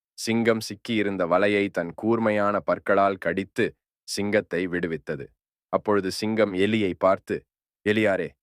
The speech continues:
அன்று நீ என் தூக்கத்தை கலைத்த போது உன்னை கொல்லாமல் விட்டேன். அப்பொழுது நீ தக்க சமயத்தில் உதவுவதாக வாக்களித்தாய். அப்பொழுது நான் சிறிய உருவம் கொண்ட உன்னால் பெரிய உருவமும்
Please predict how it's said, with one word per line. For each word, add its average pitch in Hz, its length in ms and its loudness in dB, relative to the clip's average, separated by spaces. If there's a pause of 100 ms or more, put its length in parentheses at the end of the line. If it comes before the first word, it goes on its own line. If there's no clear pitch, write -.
(400)
அன்று 98 220 0
நீ 101 120 -2
என் 95 140 -2
தூக்கத்தை 117 480 0
கலைத்த 98 380 0
போது 95 240 -2
உன்னை 87 240 -4
கொல்லாமல் 95 500 0
விட்டேன். 76 360 -6 (480)
அப்பொழுது 92 380 0
நீ 85 100 -4
தக்க 90 320 0
சமயத்தில் 101 500 -2
உதவுவதாக 90 600 0
வாக்களித்தாய். 80 680 -2 (240)
அப்பொழுது 95 380 2
நான் 87 160 0
சிறிய 107 380 0
உருவம் 98 320 0
கொண்ட 90 280 -2
உன்னால் 85 340 -2
பெரிய 98 320 0
உருவமும் 87 540 -2